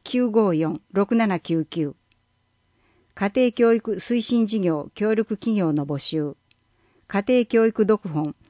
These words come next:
あまっこ、子育て応援ブック。家庭教育のすすめには、子供にとって親はどうあるべきか、子供が育つと同じく親も育つために学ぶことがあるとしています。親と子が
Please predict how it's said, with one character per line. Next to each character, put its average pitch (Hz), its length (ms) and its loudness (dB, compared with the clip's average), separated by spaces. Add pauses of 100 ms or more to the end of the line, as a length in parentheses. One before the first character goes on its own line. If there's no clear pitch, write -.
(120)
あ 180 120 -2
ま 214 120 2
っ 214 60 -2 (100)
こ、 185 240 -2 (260)
子 190 120 -6
育 233 240 0
て 226 140 2
応 208 180 4
援 202 220 2
ブ 196 100 2
ッ 190 40 -2
ク。 - 300 -8 (680)
家 202 200 -2
庭 254 160 2
教 233 220 2
育 165 180 -4
の 156 120 -2
す 151 160 -12
す 165 100 -4
め 160 280 -2
に 165 140 2
は、 143 220 -4 (360)
子 180 120 -2
供 233 220 4
に 233 100 2
と 220 120 0
っ - 20 -2
て - 400 -4
親 208 200 2
は 170 120 -2
ど 220 200 2
う 208 60 2
あ 175 80 0
る 151 80 -4
べ 151 100 -4
き - 140 -14
か、 135 200 -12 (500)
子 196 120 0
供 247 200 2
が 247 100 2
育 226 300 0
つ - 160 -20
と 165 160 -2
同 180 100 2 (100)
じ 160 140 -6
く - 220 -10
親 190 200 0
も 202 220 -2
育 170 260 -2
つ - 120 -16
た 156 120 -4
め 151 120 2
に 147 180 -2 (320)
学 208 280 2
ぶ 220 60 -2
こ 220 120 -4
と 185 100 0
が 170 200 0
あ 185 60 -2
る 196 120 -4
と 196 120 -8
し - 120 -12
て 151 80 -4
い 143 100 -2
ま 139 140 -6
す。 - 200 -20 (720)
親 202 220 2
と 190 140 -4
子 160 120 -2
が 156 200 0